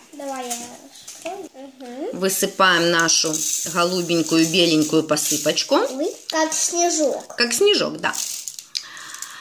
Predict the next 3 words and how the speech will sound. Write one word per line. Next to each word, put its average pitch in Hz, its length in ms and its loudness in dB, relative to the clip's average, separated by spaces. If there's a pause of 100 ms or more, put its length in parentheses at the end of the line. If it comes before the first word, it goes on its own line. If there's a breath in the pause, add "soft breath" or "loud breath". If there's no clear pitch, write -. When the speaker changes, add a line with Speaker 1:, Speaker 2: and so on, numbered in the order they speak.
(600 loud breath)
Speaker 2:
И 320 160 4 (380)
начинаем 381 680 4
пробовать. 285 720 -2